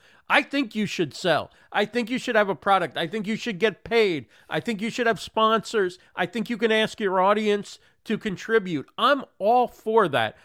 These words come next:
I don't believe that the live streamer or the podcaster or, uh, the video creator should be the only person in this entire economy a-, a-, and ecosystem that doesn't get any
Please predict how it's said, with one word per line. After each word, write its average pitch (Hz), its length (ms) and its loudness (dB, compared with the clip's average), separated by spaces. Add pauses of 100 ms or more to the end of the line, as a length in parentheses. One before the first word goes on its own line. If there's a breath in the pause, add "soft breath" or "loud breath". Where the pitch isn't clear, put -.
(260 soft breath)
I 202 120 4
don't 269 220 0
believe 233 320 -6
that 202 140 -6
the 175 100 -4
live 202 320 2
streamer 202 360 -4
or 160 60 -2
the 139 120 -8
podcaster 202 1040 -4
or, 147 320 -4 (420 soft breath)
uh, 165 240 0
the 151 140 -2
video 226 340 4
creator 202 460 -2
should 165 200 -10
be 185 120 -8
the 185 140 -2
only 277 260 0
person 240 480 0
in 208 100 -2
this 196 220 -4
entire 214 500 -2
economy 190 760 -2 (320 soft breath)
a-, - 220 -2
a-, - 180 -6
and 190 160 -2
ecosystem 190 840 0 (180 soft breath)
that 180 200 -2
doesn't 220 400 4
get 196 180 2
any 180 440 0